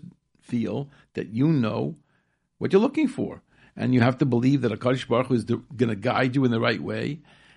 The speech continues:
and you're not gonna make a mistake. And you're a human being. And if you didn't, if you didn't see it, it's, it's not your fault, and Hashem is not gonna blame you for it.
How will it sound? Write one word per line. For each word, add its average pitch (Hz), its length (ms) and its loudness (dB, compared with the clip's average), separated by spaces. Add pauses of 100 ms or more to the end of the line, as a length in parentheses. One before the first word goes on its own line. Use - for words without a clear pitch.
and 123 160 -2
you're 143 100 4
not 175 160 4
gonna 196 140 4
make 208 200 2
a 208 40 -2
mistake. - 580 -2 (560)
And 151 280 2
you're 165 120 8
a 156 40 6
human 196 260 4
being. 214 480 4 (260)
And 123 160 2
if 110 120 0
you 131 60 4
didn't, 165 360 4
if 123 180 -2
you 127 60 4
didn't 156 240 4
see 190 260 0
it, 254 100 0 (1200)
it's, - 280 -10 (400)
it's - 240 -12
not 131 260 0
your 143 160 4
fault, 233 440 0
and 117 220 -4
Hashem 135 360 -2
is 131 120 -2
not 135 220 -2
gonna 147 140 0
blame 165 320 2
you 185 40 2
for - 260 -4
it. - 160 -18